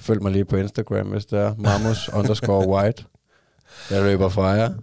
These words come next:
Speaker 2: Jamen, det var flot. Det må jeg indrømme.
Speaker 1: Tak skal du
Speaker 2: Imponerende.
Speaker 1: have.
Speaker 2: Jeg er stolt af dig. Så var du med din søn.
Speaker 1: Ja.
Speaker 2: Nej, ikke, altså, stolt er jeg sgu heller ikke af dig, faktisk.
Speaker 1: Eller din tvillingebror.
Speaker 2: Ja, nok mere det.
Speaker 1: Ej, jamen, jeg er også, øh, jeg er også selv stolt, øh,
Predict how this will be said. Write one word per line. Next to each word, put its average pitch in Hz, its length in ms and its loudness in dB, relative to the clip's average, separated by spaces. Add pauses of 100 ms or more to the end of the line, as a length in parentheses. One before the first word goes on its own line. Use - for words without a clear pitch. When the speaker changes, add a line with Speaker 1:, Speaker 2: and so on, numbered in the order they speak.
(160)
Speaker 2:
Jamen, 101 240 -2
det 95 80 2
var 90 60 2
flot. 90 280 -2 (300)
Det 104 80 -2
må 98 120 0
jeg 87 80 -2
indrømme. - 280 -8
Speaker 1:
Tak 98 220 0
skal 107 120 2
du - 40 4
Speaker 2:
Imponerende. 110 180 0
Speaker 1:
have. 147 140 -6
Speaker 2:
Jeg - 60 -8
er - 20 -4
stolt - 320 -4
af 95 100 0
dig. 95 120 -6 (520)
Så - 120 -10
var 90 140 -2
du 82 60 -4
med 82 120 -4
din 80 80 -8
søn. 92 280 -4 (1000)
Speaker 1:
Ja. 107 200 2
Speaker 2:
Nej, 135 80 -4
ikke, 82 120 -12 (120)
altså, 80 200 -10
stolt - 260 -12
er - 40 -12
jeg - 60 -12
sgu - 120 -18
heller - 140 -14
ikke - 120 -14
af - 120 -16
dig, - 80 -16
faktisk. - 200 -18 (220)
Speaker 1:
Eller 98 200 2
din 90 180 -2
tvillingebror. 107 840 0
Speaker 2:
Ja, 82 280 -2
nok 92 200 -6
mere 85 160 -4
det. 78 200 -10 (880)
Speaker 1:
Ej, 98 120 -6 (100)
jamen, 90 220 -4
jeg 107 100 0
er 113 40 2
også, 113 340 -2
øh, 101 340 -2 (140)
jeg 104 80 -4
er 117 100 2
også 131 200 0
selv 143 160 -4
stolt, - 580 -4
øh, - 180 -6